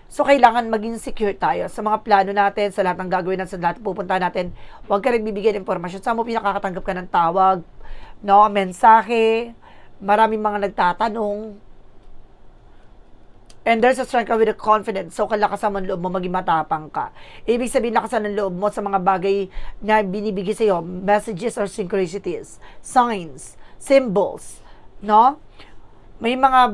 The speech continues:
bagay na pinapakita dyan na you need to pay attention, no? Nagkakaroon kasi ng self-sabotage dito dahil sa mga desisyon, no? Sa mga sinasabi, sa mga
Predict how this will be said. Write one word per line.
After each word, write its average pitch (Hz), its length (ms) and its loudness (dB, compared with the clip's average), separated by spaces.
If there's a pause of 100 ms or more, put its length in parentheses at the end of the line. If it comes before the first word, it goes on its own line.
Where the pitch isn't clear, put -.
bagay 220 320 4
na 233 80 -6
pinapakita 214 560 0
dyan 202 160 2
na 202 80 -2
you 202 160 0
need 202 80 0
to - 140 -6
pay 202 100 0
attention, 180 640 -4
no? 208 160 6
Nagkakaroon 240 400 0
kasi 226 160 -6
ng 202 160 -4
self-sabotage 196 640 0
dito 202 240 -4
dahil 226 560 2 (320)
sa - 160 2
mga 233 240 6
desisyon, - 640 -6 (480)
no? 220 160 2
Sa 269 80 2
mga 226 240 2
sinasabi, 226 800 4
sa 220 160 -6
mga 202 160 -2